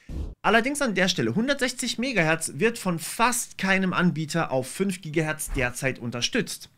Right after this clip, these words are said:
Und seit kurzem ist übrigens noch mehr dabei, nämlich das berühmte sechs Gigahertz Band von Wi-Fi.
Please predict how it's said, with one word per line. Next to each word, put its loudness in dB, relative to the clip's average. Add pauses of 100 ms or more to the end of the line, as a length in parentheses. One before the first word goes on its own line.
(880)
Und 4
seit 4
kurzem 0
ist -6
übrigens -2
noch 2
mehr 2
dabei, -6 (100)
nämlich 0
das 2
berühmte 2 (220)
sechs -2
Gigahertz 2
Band -4
von -2
Wi-Fi. -4